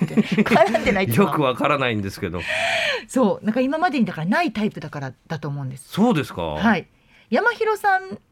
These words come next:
Speaker 1: ともラジオ何回か喋らせていただいて、
Speaker 2: あー。
Speaker 1: 別に山広さんにそんな絡んでいこうっていうのはないんですね。
Speaker 2: 山広くんは、あの、大概突っ込まれますね、僕が。
Speaker 1: あー、そうでしょうね。
Speaker 2: あー、「何してまんねん」みたいな。
Speaker 1: はいはいはいはい。
Speaker 2: 叱られますね。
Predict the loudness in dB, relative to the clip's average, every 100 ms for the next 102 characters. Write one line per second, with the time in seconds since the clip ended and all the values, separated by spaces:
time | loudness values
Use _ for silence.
0 | _ -8 -4 0 0 0 -2 -2 0 0
1 | -2 -4 2 2 2 -2 -6 -4 -6 -6
2 | -8 -6 -6 -6 -2 -2 0 0 2 0
3 | 2 2 2 0 0 0 -2 -2 -2 -2
4 | -6 -8 -6 -6 -4 -4 -2 -2 -4 -4
5 | -6 -2 -2 -2 -6 _ -6 -2 0 2
6 | 0 -2 -4 -2 0 0 0 0 0 -2
7 | -2 -2 0 0 2 0 0 -2 -4 -12
8 | _ -8 -4 -2 -2 0 0 -2 -4 -4
9 | -2 -2 -4 -4 -2 0 -2 -4 -6 -8
10 | -10 -10 -10 -12 -18 _ _ 2 4 6
11 | 4 2 2 0 0 0 2 0 0 -6
12 | -6 -4 -4 -4 -2 -2 -4 -4 2 2
13 | 2 0 0 -2 -4 -2 0 2 2 2
14 | 0 -4 -8